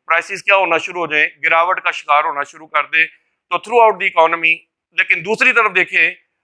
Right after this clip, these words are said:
disinflation happens, ये कब आएगा disinflation? When the inflation rate falls, जब इन्फ्लेशन रेट बहुत नीचे गिर जाए, but remains positive,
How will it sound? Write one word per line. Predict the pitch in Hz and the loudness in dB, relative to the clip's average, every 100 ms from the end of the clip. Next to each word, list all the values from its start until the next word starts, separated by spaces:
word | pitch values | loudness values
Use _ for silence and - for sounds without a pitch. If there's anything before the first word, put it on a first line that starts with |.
| _ | _
disinflation | 175 185 240 208 214 196 208 185 | -4 0 -2 0 -2 -2 -6 -4
happens, | 160 - 180 139 - 160 | -4 -2 -4 -6 -10 -6
ये | 202 233 | -2 2
कब | 254 262 | 4 4
आएगा | 214 190 170 | 2 0 -2
disinflation? | 185 185 180 180 170 175 143 127 _ _ _ | -4 -14 -18 -6 -6 -4 -10 -12 _ _ _
When | 180 190 | -4 0
the | 202 196 | 0 0
inflation | 190 220 226 233 226 185 | -2 -2 -2 -2 -2 0
rate | 190 190 _ | 0 -2 _
falls, | 160 165 175 170 151 135 131 131 _ _ 139 | 4 6 8 6 4 0 -8 _ _ _ -10
जब | 165 | -8
इन्फ्लेशन | 170 - 185 202 190 170 | -12 -4 -4 -4 -4 0
रेट | 190 214 226 - _ _ 139 135 | 2 0 -2 -10 _ _ _ 0
बहुत | 185 240 233 | 4 6 4
नीचे | 220 220 208 | 0 -2 0
गिर | 180 156 | 0 0
जाए, | 170 147 135 _ _ | 2 2 -2 _ _
but | 180 175 | -2 0
remains | 185 196 208 214 - _ | -2 2 2 0 -8 _
positive, | 160 156 175 185 | -2 -2 -2 -2